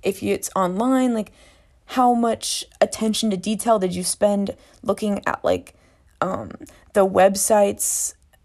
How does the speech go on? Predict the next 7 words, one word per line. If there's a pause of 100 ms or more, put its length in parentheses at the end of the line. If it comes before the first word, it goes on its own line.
(140)
like,
general,
like,
theme,
aesthetic,
you
know?